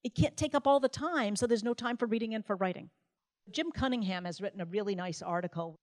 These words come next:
and he points out that ten years ago, we had a m-, giant experiment in phonics. So the whole nation was forced to do systematic phonics in Reading First. And then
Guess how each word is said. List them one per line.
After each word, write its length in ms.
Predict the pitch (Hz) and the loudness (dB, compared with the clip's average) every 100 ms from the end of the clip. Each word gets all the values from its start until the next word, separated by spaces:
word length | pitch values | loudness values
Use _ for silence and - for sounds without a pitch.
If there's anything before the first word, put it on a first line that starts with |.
| - | 0
and 100 | 240 | 0
he 60 | |
points 420 | 247 - 381 349 302 | 0 -2 -6 -2 2
out 320 | 254 190 - | 4 2 0
that 200 | 180 - _ _ _ | -2 -2 _ _ _
ten 200 | - 226 | -2 0
years 260 | 202 311 285 | 0 0 -2
ago, 460 | 240 180 175 170 135 | -2 0 0 -4 -4
we 160 | 214 226 | 0 2
had 160 | 247 | 2
a 40 | 247 | 0
m-, 240 | 175 170 - | -2 -6 -4
giant 320 | 202 240 220 | -2 -2 -4
experiment 600 | - - 220 220 151 139 | -8 -8 -4 -4 -4 -8
in 100 | 151 | -8
phonics. 400 | - 190 110 - | -6 -6 -8 -12
So 180 | - 170 | -10 -6
the 120 | 180 | -6
whole 340 | 175 226 311 | -6 -6 -2
nation 540 | 277 226 247 - 143 156 _ _ - | -2 -2 -4 -6 -10 -12 _ _ -6
was 240 | 190 - - _ _ | -4 -4 -8 _ _
forced 400 | 262 220 - - | 4 6 4 -4
to 100 | 196 | -4
do 320 | 180 170 170 - - | -2 -2 -2 -8 -8
systematic 640 | 233 220 220 190 185 180 | -6 -4 -4 -2 -4 -6
phonics 420 | 190 175 127 - | -6 -6 -8 -10
in 80 | 170 | -8
Reading 240 | 160 165 | -6 -8
First. 460 | 160 151 131 - - _ - | -8 -8 -8 -14 -20 _ -6
And 160 | 208 | 2
then 240 | 240 285 | 4 4